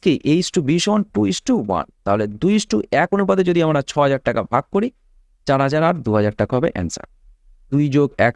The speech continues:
সমান হয় তিন, তিনের ভ্যালু সিক্স কে, তাহলে দুইয়ের ভ্যালু হবে ফোর কে বা চার হাজার, আর একের ভ্যালু হবে টু কে বা দু হাজার।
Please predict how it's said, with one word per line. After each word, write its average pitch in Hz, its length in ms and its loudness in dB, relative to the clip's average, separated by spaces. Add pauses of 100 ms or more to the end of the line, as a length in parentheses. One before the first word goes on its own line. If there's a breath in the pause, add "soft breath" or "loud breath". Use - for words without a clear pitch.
সমান 120 220 2
হয় 104 100 -2 (100)
তিন, 214 140 4 (600)
তিনের 202 280 2
ভ্যালু 208 160 2 (280)
সিক্স 208 200 0 (120)
কে, 107 100 0 (1120)
তাহলে 131 180 0 (100)
দুইয়ের 143 280 2
ভ্যালু 165 200 0
হবে 180 120 2 (120)
ফোর 196 220 0
কে 240 100 4 (300)
বা 117 60 0 (100)
চার 160 160 2
হাজার, 233 180 2 (260)
আর 104 80 4 (120)
একের 127 200 0
ভ্যালু 151 140 2
হবে 190 200 0
টু 147 140 0
কে 214 160 2
বা 95 60 0 (100)
দু 98 120 -4
হাজার। 80 180 -6